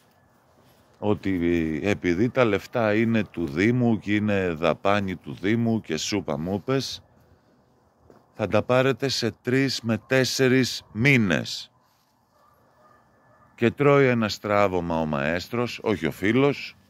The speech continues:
ο μαέστρος, και λέει, «Σηκωθείτε, μαζεύτε τα όργανα, φεύγουμε, δεν παίζουμε τίποτα». Αυτό του το ανακοίνωσε κάποιος αντιδήμαρχος. Υπάρχουν πολλοί κάθε φορά.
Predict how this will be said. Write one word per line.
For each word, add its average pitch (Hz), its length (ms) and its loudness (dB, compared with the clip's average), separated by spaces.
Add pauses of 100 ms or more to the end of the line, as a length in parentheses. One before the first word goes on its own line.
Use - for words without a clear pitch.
(120)
ο 101 100 -10
μαέστρος, 107 680 -4 (840)
και 120 120 0
λέει, 127 180 6
«Σηκωθείτε, 117 580 0
μαζεύτε 104 460 2
τα 104 160 4
όργανα, 117 360 4
φεύγουμε, 98 500 0
δεν 101 140 -2
παίζουμε 101 380 2
τίποτα». 85 460 -4 (1040)
Αυτό 92 360 2
του 98 100 -8
το 110 100 4
ανακοίνωσε 110 680 2
κάποιος 117 440 0
αντιδήμαρχος. 104 920 0
Υπάρχουν 87 380 -6
πολλοί 85 420 -2
κάθε 71 260 -10
φορά. 67 360 -6